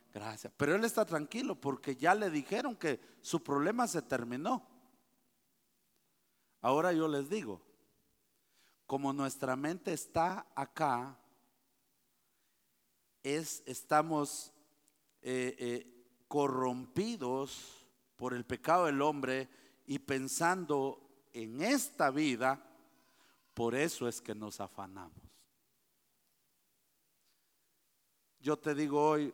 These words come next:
bueno, hermano, la Biblia dice que allá ya no hay más llanto, ya no hay más dolor, ya no hay enfermedad,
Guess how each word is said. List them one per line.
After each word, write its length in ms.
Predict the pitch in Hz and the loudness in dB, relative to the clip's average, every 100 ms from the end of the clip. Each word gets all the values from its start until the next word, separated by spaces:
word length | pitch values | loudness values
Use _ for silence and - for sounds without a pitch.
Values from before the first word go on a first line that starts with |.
| - | -2
bueno, 240 | 147 170 170 | -2 0 0
hermano, 640 | 165 180 202 196 196 202 - - _ _ | 2 4 4 2 -2 -4 -12 -20 _ _
la 220 | - 123 131 | -4 2 4
Biblia 380 | 156 165 160 | 4 4 2
dice 580 | 160 190 - 190 196 180 - - _ - - _ _ | 2 0 0 2 2 -2 -10 -20 _ -20 -20 _ _
que 100 | - | -2
allá 320 | 139 135 151 180 | 0 4 4 6
ya 200 | 170 156 | 6 4
no 160 | 160 | 4
hay 100 | 156 | 2
más 300 | 156 156 151 | 4 4 2
llanto, 720 | 139 147 147 156 160 156 170 - - - _ _ | 4 4 4 2 0 0 -2 -8 -20 -20 _ _
ya 160 | 117 127 | -6 -4
no 100 | 131 | -4
hay 60 | |
más 240 | 123 127 120 | -2 -2 -2
dolor, 480 | 117 120 135 139 135 - - _ _ _ _ _ | -4 0 0 0 -4 -20 -20 _ _ _ _ _
ya 140 | 123 123 | -6 -4
no 100 | 120 | -4
hay 140 | 113 | -4
enfermedad, 800 | 110 - 101 104 101 120 135 143 | -6 -8 -10 -10 -4 0 0 -4